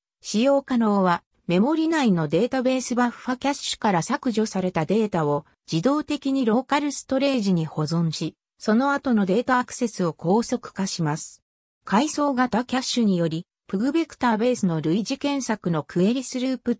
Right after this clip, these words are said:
トが最大九倍向上し、ジェネレーティブエーアイアプリケーションのパフォーマンスが向上します。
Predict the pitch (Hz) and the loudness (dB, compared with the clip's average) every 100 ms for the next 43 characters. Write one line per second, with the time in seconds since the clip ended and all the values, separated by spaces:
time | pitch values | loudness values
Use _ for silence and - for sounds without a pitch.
0 | - 175 160 160 _ _ - 190 269 294 | -2 0 2 0 _ _ -2 0 2 2
1 | 285 254 - 254 226 214 226 202 202 190 | 0 -2 -2 0 0 0 0 2 2 2
2 | 185 185 175 - _ _ _ 175 202 294 | 0 0 -2 -4 _ _ _ 2 4 2
3 | 302 302 285 240 240 208 269 277 269 262 | 0 0 -2 0 2 2 2 0 0 -2
4 | 254 277 - 285 262 247 202 185 160 175 | -2 -4 -2 -2 0 0 2 2 0 -4
5 | - 294 262 196 202 - 156 147 - _ | 0 2 4 2 0 -2 -4 -4 -6 _
6 | - 196 226 240 220 - 151 156 - | -2 -2 2 0 0 -2 -2 -4 -8